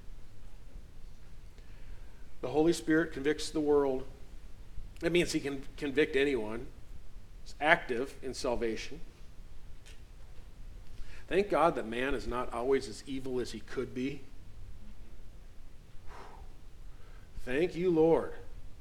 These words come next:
that the unbelievers on the planet fear God's judgment. They might not know God,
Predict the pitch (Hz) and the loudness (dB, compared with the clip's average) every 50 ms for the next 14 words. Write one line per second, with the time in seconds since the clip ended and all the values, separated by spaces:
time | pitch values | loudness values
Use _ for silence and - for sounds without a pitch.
0 | - - - - - - - - - 131 120 - 123 127 139 170 180 165 160 165 | -6 -8 -8 -10 -12 -12 -10 -8 -6 -6 -4 0 2 4 4 4 4 6 8 10
1 | 170 175 175 170 170 156 151 143 135 117 - - - 170 170 156 143 120 98 - | 10 10 10 8 6 4 4 4 2 0 -2 0 2 4 4 6 4 2 0 -4
2 | - - - - - - - - - - - - - - - - 196 202 208 202 | -8 -10 -10 -12 -12 -10 -10 -10 -8 -8 -8 -8 -8 -8 -4 0 2 6 8 10
3 | 202 214 214 208 208 - - 139 131 147 127 117 117 117 131 - - - - 220 | 12 12 12 10 6 2 -6 -2 2 2 2 2 2 0 -2 -2 -4 2 6 8
4 | 202 175 - - 117 107 98 - - - - - - - - - - - - - | 8 8 8 4 0 -4 -6 -6 -6 0 12 12 12 12 12 12 12 8 6 2
5 | - - - - 156 160 147 143 139 131 120 123 123 113 110 131 196 262 202 151 | 0 -2 2 4 4 6 6 6 6 4 4 2 0 2 6 8 8 10 10 8
6 | 120 104 95 113 | 6 4 2 -2